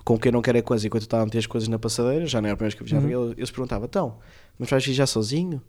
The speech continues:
Speaker 2: Hum,
Speaker 1: E
Speaker 2: eu
Speaker 1: eu
Speaker 2: ia
Speaker 1: respondia,
Speaker 2: fazer
Speaker 1: "Não, não, eu vou com a minha
Speaker 2: conversa.
Speaker 1: tia", ou seja, se tu, se tu lhe apresentasse algum nervosismo,
Speaker 2: Uhum, uhum.
Speaker 1: qualquer coisa assim, eles iam ficar, "Calma, isto aqui, como é,
Speaker 2: Yeah.
Speaker 1: como é que é isto? Um puto a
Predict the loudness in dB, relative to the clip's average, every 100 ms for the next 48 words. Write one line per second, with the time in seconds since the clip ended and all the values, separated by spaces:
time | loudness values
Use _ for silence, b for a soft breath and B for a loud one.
0 | _ -4 -2 0 -2 -4 -4 0 0 2
1 | 4 4 6 6 4 4 4 4 2 2
2 | 2 2 2 2 -2 -6 -14 -4 0 2
3 | 2 -2 0 0 2 2 2 2 0 0
4 | 2 4 2 -2 -6 -10 B B -2 0
5 | 2 2 2 2 2 2 2 -2 -6 -6
6 | -8 -10 -14 -18 -16 -12 -8 -6 -4 -6
7 | -8 -6 -6 -6 -10 -10 -8 -10 -12 _
8 | -16